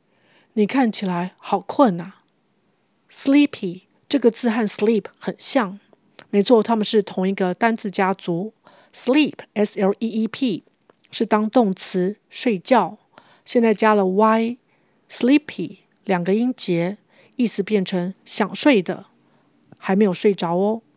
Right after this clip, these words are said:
它是形容词。I'm exhausted because I work twenty-four seven. 我累毙了，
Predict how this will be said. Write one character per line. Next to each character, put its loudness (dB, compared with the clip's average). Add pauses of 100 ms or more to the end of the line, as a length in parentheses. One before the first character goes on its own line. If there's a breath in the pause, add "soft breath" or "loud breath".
(280)
它 0
是 0
形 -2
容 2
词。 -6 (1120)
I'm 4
exhausted 0 (420 soft breath)
because 4
I 4
work 4 (120)
twenty-four 0
seven. -10 (840)
我 2
累 6
毙 6
了， -6